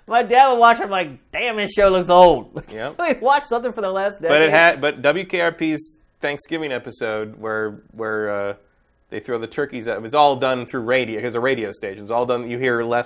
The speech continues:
Speaker 2: Nessman's report, and it's hilarious.
Speaker 1: It sounds
Speaker 2: It's
Speaker 1: like it.
Speaker 2: very funny. And
Speaker 1: Sure, you
Speaker 2: it's
Speaker 1: probably find it on YouTube for free
Speaker 2: Oh, yeah,
Speaker 1: now.
Speaker 2: it's, it's all on YouTube, for sure.
Speaker 1: What's your second turkey for twenty seventeen, Matt?
Speaker 2: The second turkey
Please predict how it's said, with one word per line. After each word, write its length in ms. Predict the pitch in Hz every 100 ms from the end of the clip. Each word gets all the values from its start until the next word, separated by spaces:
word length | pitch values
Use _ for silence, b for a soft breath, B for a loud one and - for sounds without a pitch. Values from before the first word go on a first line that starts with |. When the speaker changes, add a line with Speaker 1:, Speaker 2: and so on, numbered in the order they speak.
| -
Speaker 2:
Nessman's 420 | 117 - 117 107
report, 500 | 110 - 151 117 - B B B
and 160 | 107 110
it's 140 | 110
hilarious. 640 | - 110 107 98 90 64 - -
Speaker 1:
It 140 | 131 131
sounds 200 | 151 202
Speaker 2:
It's 60 |
Speaker 1:
like 140 | 135 123
it. 20 |
Speaker 2:
very 240 | 117 104
funny. 380 | - 101 87 71
And 80 | 110
Speaker 1:
Sure, 40 | 151
you 40 |
Speaker 2:
it's 80 | 151
Speaker 1:
probably 180 | 180 143
find 220 | 151 156
it 20 |
on 80 | 139
YouTube 280 | 143 143 143
for 120 | 110
free 220 | - 131
Speaker 2:
Oh, 20 | 123
yeah, 160 | 113
Speaker 1:
now. 60 | 98
Speaker 2:
it's, 80 | 120
it's 180 | 131
all 220 | 147 139 123
on 100 | 104
YouTube, 420 | 95 98 92 98 _
for 100 | 90
sure. 320 | - 87 - _ -
Speaker 1:
What's 220 | 156 185
your 100 | 202
second 360 | - 190 202 185
turkey 300 | 180 170 151
for 120 | 147
twenty 240 | 151 147
seventeen, 460 | 135 139 131 135 120
Matt? 160 | 107 123
Speaker 2:
The 40 |
second 340 | 208 220 202 -
turkey 440 | 170 165 160